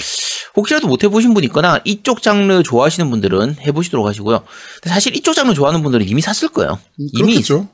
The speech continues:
Speaker 1: 네, 다 가지고 있을 겁니다. 워낙
Speaker 2: 그리고 엑스박스에도
Speaker 1: 명작이기
Speaker 2: 무료로
Speaker 1: 때문에.
Speaker 2: 풀려 있지 않나요, 이거?
Speaker 1: 네, 요거 게임 패스로도 아마 무료로 풀었던가
Speaker 2: 음.
Speaker 1: 아마 그럴 거예요. 그래서 혹시라도 안 해보신 분 계시면 해보시기 바랍니다.
Speaker 2: 네. 자, 다음 게임은 서브노티카입니다.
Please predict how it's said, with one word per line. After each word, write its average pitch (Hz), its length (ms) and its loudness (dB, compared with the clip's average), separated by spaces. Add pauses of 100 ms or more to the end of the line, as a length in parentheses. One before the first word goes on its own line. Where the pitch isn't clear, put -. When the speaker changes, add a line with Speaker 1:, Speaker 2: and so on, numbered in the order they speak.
(120)
Speaker 1:
네, 107 140 -2
다 - 180 -6
가지고 151 260 0
있을 - 140 -8
겁니다. 87 260 -2
워낙 175 240 2
Speaker 2:
그리고 262 200 6
엑스박스에도 202 260 4
Speaker 1:
명작이기 302 300 4
Speaker 2:
무료로 208 320 4
Speaker 1:
때문에. 220 100 2
Speaker 2:
풀려 294 160 4
있지 247 160 4
않나요, 139 320 2
이거? 143 220 -6 (500)
Speaker 1:
네, 170 160 0
요거 262 280 2
게임 262 220 -2
패스로도 294 380 2
아마 131 120 2
무료로 131 260 2
풀었던가 104 520 0
Speaker 2:
음. - 20 2
Speaker 1:
아마 92 120 -4
그럴 120 240 0
거예요. 60 280 -4 (160)
그래서 113 340 0 (640)
혹시라도 247 360 0
안 107 100 2
해보신 135 280 -2
분 110 120 -2
계시면 107 560 0 (220)
해보시기 110 260 -4
바랍니다. 85 640 -2
Speaker 2:
네. 92 100 -10 (1200)
자, - 100 0
다음 269 260 4
게임은 226 400 4
서브노티카입니다. 127 1160 0